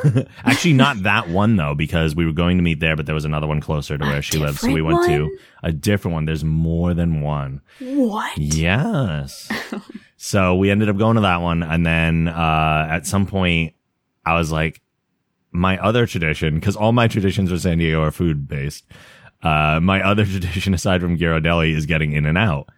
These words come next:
Speaker 1: at some point while I'm at the con. And I hadn't done it yet, and I was leaving on Monday. So they were like, "Okay, let's go get In-N-Out." <laughs> So we did that, and I got my burger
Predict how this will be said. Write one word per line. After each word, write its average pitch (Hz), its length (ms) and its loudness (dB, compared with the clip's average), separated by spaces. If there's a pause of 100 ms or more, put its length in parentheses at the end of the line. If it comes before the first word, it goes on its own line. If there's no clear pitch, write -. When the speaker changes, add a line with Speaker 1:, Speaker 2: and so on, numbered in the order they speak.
Speaker 1:
at - 140 -8
some 78 180 0
point 71 360 -2
while 71 220 -2
I'm 71 440 -2
at 73 160 -6
the 73 80 -10
con. 85 380 -2 (160)
And 76 100 -6
I - 20 -4
hadn't 85 340 0
done 92 200 0
it 107 80 -2
yet, 87 220 -2
and 76 80 -6
I 76 80 -2
was 73 120 -4
leaving 80 240 0
on 71 160 -2
Monday. 82 400 0 (280)
So 78 640 0 (580)
they 87 140 0
were 82 80 2
like, 80 160 0
"Okay, 143 320 2
let's 131 180 0
go 165 140 0
get 156 180 0
In-N-Out." 165 560 0
<laughs> - 360 -2
So 180 120 4
we 113 220 -2
did 98 200 -4
that, 107 320 -4
and 80 140 -2
I 80 80 0
got 80 200 -2
my 82 100 0
burger 80 500 0